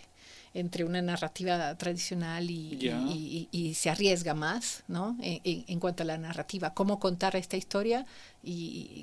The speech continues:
Speaker 1: cómo, o sea, cuentan la historia de una manera más arriesgada en términos narrativos, ¿no? Te-, es decir,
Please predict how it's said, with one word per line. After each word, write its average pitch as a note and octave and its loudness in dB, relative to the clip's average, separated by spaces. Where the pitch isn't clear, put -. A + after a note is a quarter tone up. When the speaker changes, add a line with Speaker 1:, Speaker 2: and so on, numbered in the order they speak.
Speaker 1:
cómo, G3+ 2
o G3 -4
sea, - 2
cuentan A3+ 8
la F#3 6
historia A3+ 6
de A3 8
una F#3 2
manera F3 0
más F3+ -2
arriesgada D#3+ 0
en E3 -2
términos F3 -2
narrativos, D#3 -6
¿no? G3+ 0
Te-, D#3 -2
es D#3+ -4
decir, E3 0